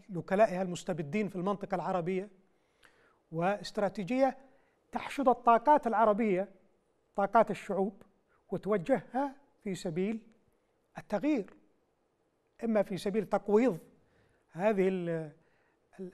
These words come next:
ال-، ال-، الحكومات المستبدة، الأنظمة الفاشلة المستبدة، أو في سبيل تغييرها بهدوء عبر مراحل طويلة. المهم، لازم يكون لدينا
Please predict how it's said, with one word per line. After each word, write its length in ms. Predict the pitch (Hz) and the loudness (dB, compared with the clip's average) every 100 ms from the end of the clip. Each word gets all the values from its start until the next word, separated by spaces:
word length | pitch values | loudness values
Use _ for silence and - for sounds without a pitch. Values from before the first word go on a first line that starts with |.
| 180 | -16
ال-، 140 | 170 - | -16 -16
ال-، 120 | 175 180 | -18 -18
الحكومات 640 | 151 - 180 202 220 202 | -16 -10 -4 4 4 4
المستبدة، 720 | 185 170 - 180 175 147 240 233 - _ _ _ | 0 -4 -4 -2 -2 0 -2 -4 -20 _ _ _
الأنظمة 500 | 165 160 214 196 196 | -20 -4 -2 0 -2
الفاشلة 440 | 175 156 214 - 190 | -2 4 4 4 -4
المستبدة، 640 | 175 165 185 170 156 240 240 - _ _ _ _ _ _ _ _ _ _ - | -6 -8 -8 -8 -4 -4 -6 -20 _ _ _ _ _ _ _ _ _ _ 2
أو 100 | 254 | 4
في 140 | 294 | 4
سبيل 260 | 262 277 302 | 0 0 0
تغييرها 360 | 277 254 294 269 | 0 2 4 4
بهدوء 360 | 233 247 262 - _ _ _ _ _ - | 4 2 0 -6 _ _ _ _ _ -6
عبر 180 | 202 | 0
مراحل 320 | 226 240 - 233 | 2 2 2 0
طويلة. 380 | 240 226 202 | -2 -2 -6
المهم، 280 | 180 180 254 | -4 0 2
لازم 220 | 254 240 | 2 0
يكون 180 | 220 240 | -2 -2
لدينا 340 | 208 208 185 | 0 0 -2